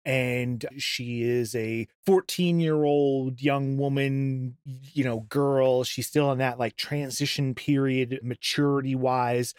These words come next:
She's rambunctious, and she wants adventure, and she's kind of been trapped on an island her whole life. Well, she gets involved with a group that basically has to leave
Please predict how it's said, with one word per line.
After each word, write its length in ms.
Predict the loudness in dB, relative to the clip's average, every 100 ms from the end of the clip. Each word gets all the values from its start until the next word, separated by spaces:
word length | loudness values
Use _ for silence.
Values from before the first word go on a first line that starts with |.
| -16 -6
She's 200 | -2 2
rambunctious, 720 | 0 2 0 0 -2 -2 -2
and 100 | -4
she 100 | 0
wants 220 | 0 -2
adventure, 680 | -4 -2 -2 -2 0 0 0
and 120 | -2
she's 140 | -8
kind 160 | -6 -4
of 60 | -4
been 100 | -8
trapped 440 | -4 -4 -2 -4
on 60 | -4
an 120 | -4
island 380 | -4 -4 -2 -6
her 100 | -8
whole 300 | -2 0 0
life. 340 | -2 -4 -6 _ -8
Well, 100 | -6
she 140 | -4
gets 240 | -2 -2 0
involved 600 | 0 2 2 2 0 -2
with 180 | -2 -2
a 40 |
group 420 | -2 0 0 -2 -16 -18 _
that 640 | -6 -2 0 0 -2 -8 -8 -2
basically 480 | -2 -2 -2 -2
has 340 | -2 -4 -6 -6
to 100 | -6
leave 420 | -6 -10 -12 -12